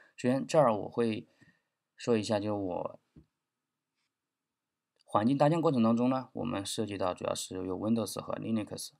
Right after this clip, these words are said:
那我们可以，因为这是一个跨平台的一个 Node.js，Node.js 的话，它的详细的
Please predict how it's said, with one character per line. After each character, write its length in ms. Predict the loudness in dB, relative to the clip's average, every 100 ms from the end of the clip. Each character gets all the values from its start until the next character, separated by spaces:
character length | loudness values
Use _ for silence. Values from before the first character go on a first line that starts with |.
| _ _ -20 -2
那 120 | 0
我 100 | 0
们 160 | 0 -4
可 160 | -4
以， 440 | -4 -2 -4 -6 -2
因 100 | 0
为 40 |
这 100 | 2
是 120 | 0 -2
一 20 |
个 80 | -2
跨 160 | -2
平 240 | -2 -4 -6
台 180 | -6
的 220 | -6 -8 -8
一 100 | -10
个 80 | -8
Node.js，Node.js 1700 | -8 -8 -8 -10 -10 -16 _ _ _ _ 0 2 4 6 4 2 0
的 100 | 0
话， 300 | 2 0 -2
它 160 | -2 0
的 460 | 2 0 0 -2
详 320 | -4 -2 -2
细 140 | -2 0
的 500 | 0 0 0 -4